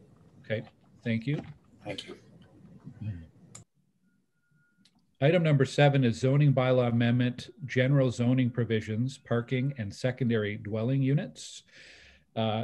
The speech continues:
Speaker 1: again, we have a number of delegations, so we will hold that one.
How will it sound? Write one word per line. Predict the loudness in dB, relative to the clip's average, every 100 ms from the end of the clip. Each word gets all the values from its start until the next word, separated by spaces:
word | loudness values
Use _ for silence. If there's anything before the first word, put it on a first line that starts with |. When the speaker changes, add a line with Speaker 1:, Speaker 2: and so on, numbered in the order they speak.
| -6
Speaker 1:
again, | -4 2 4 4
we | 4
have | 2 -2
a | -2
number | -2 0 0 0
of | -2 -4
delegations, | -4 -4 -4 0 0 0 -4 -6
so | -6 -8
we | -6
will | -8 -8
hold | -8 -4 0 0 -2 -8 _ _
that | -6 -6 -4
one. | -4 -4 -6 -10